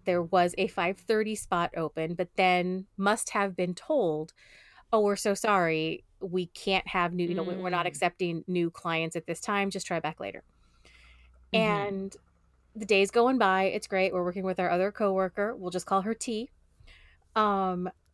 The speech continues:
Speaker 2: Mister T,
Speaker 1: so
Speaker 2: I love it.
Speaker 1: s-, s-, so Spill the Tea gets the phone call 'cause our clients are all checking in, curbside check-in. So they call us when they're there. We meet them at the
Speaker 2: It's a
Speaker 1: side and
Speaker 2: whole
Speaker 1: we do the
Speaker 2: thing.
Speaker 1: check-ins, uh, pro-, uh, procedure.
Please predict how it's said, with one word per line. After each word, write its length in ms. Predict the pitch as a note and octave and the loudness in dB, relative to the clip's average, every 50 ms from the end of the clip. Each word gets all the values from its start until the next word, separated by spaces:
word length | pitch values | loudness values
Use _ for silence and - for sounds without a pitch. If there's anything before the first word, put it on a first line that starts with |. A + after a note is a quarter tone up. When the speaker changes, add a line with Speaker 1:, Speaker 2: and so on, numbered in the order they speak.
| _ _ _ _ - - | _ _ _ _ -8 -4
Speaker 2:
Mister 240 | F#3+ F#3+ B3+ A#3 A3 | 2 4 6 6 6
T, 320 | A3 G#3+ G#3+ G3+ G#3 G#3 | 6 4 4 4 4 2
Speaker 1:
so 80 | G3+ - | 0 0
Speaker 2:
I 60 | - E3+ | -2 -4
love 220 | E3 D#3+ D3+ F3 | -4 -4 -2 0
it. 180 | F3+ G#3 - - _ _ - | 0 0 0 -2 _ _ -16
Speaker 1:
s-, 160 | - - - - - | -14 -14 -14 -16 -18
s-, 100 | - - _ _ _ - | -20 -20 _ _ _ -10
so 480 | - - D4+ A3 G3+ G3 G3 G3 F#3+ - | 0 4 4 6 6 6 4 2 0 -2
Spill 320 | - - - - B3 B3 | -6 -4 2 4 4 6
the 100 | A#3+ - | 6 4
Tea 680 | - - - C4 B3 A#3+ A#3+ A#3+ A#3 A#3 A#3 A#3+ - - - G3 - | 2 0 -2 -2 -2 0 0 0 0 -2 -4 -6 -8 -10 -14 -6 -2
gets 240 | G#3 G3 F3+ - - | -2 -2 -2 -2 -6
the 80 | A#3+ | 0
phone 240 | - A3 G3 F#3+ F#3+ | 2 4 4 4 2
call 360 | - - F#3+ F3+ F3+ F3+ F#3 | 0 0 2 2 2 2 0
'cause 200 | - - F#3+ - - _ _ _ | -2 -4 -6 -6 -10 _ _ _
our 160 | G3+ G3 G3 | 4 4 4
clients 460 | - - - G#3+ G#3 G#3 G#3+ G#3+ G#3 A3 | 2 -2 -2 0 0 0 0 -2 -2 -2
are 80 | - | -2
all 140 | F#3+ F#3+ F#3+ | 0 -2 -2
checking 360 | - - G3+ - - F#3 F3+ | -2 -6 -6 -4 -2 -2 0
in, 320 | F3+ F3 E3+ E3+ E3+ E3+ - - - | 0 0 0 0 -2 -4 -8 -6 -2
curbside 360 | - F#3 F3+ - F3+ E3+ - | -2 0 0 0 -2 -2 -2
check-in. 260 | E3+ E3 - - D#3 | -4 -6 -6 -8 -10
So 100 | - D#3+ | -6 -6
they 100 | E3+ F3 | -6 -6
call 280 | - - G3 F#3 F#3+ G#3 | -2 2 2 4 4 4
us 160 | G#3 - - | 0 0 -2
when 120 | G#3+ G#3+ G#3+ | -2 0 0
they're 120 | G#3+ G#3+ | 0 0
there. 340 | F#3+ E3+ E3 D#3+ D#3+ E3+ - - - - - - - - _ - | 2 2 2 2 0 -2 -6 -10 -20 -20 -20 -20 -20 -20 _ -2
We 120 | F#3 F#3+ | 0 2
meet 180 | F#3 F#3 F#3 - | 2 2 2 0
them 120 | A#3 G#3+ G#3 | 0 0 -2
at 100 | G3+ - | -2 -2
the 60 | G3 | -2
Speaker 2:
It's 120 | - G3+ | 0 0
a 0 | |
Speaker 1:
side 80 | F#3 F3+ E3+ | 2 2 2
and 0 | |
Speaker 2:
whole 60 | D#3+ | 0
Speaker 1:
we 60 | E3 D#3+ | -2 -4
do 80 | B2+ A#2+ | -4 -6
the 60 | B2+ | -6
Speaker 2:
thing. 40 | - | -8
Speaker 1:
check-ins, 420 | - D3 - E3 - D#3+ - _ _ _ - | -10 -10 -10 -12 -14 -14 -16 _ _ _ -6
uh, 120 | D#3 D#3 - - | -6 -6 -6 -6
pro-, 120 | - - - - - _ _ - | -8 -8 -8 -10 -16 _ _ -6
uh, 140 | G3 E3+ - - - | -4 -4 -4 -8 -8
procedure. 680 | - - F#3+ E3+ - - F3+ E3+ - - - - - | -6 -4 -4 -4 -4 -6 -8 -8 -8 -10 -12 -14 -18